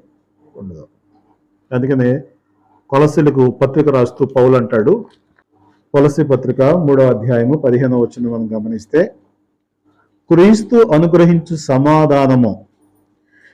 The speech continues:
మీ హృదయములలో ఏలుచుండనీయుడి." జాగ్రత్తగా గమనించండి ఈ మాట. క్రీస్తు ఏమనుగ్రహించాడు మనకి? తండ్రితో సమాధాన పరచడం ద్వారా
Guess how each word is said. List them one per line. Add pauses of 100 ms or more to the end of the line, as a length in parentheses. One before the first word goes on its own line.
(140)
మీ
హృదయములలో
ఏలుచుండనీయుడి." (840)
జాగ్రత్తగా
గమనించండి
ఈ
మాట. (1400)
క్రీస్తు
ఏమనుగ్రహించాడు
మనకి?
తండ్రితో
సమాధాన
పరచడం
ద్వారా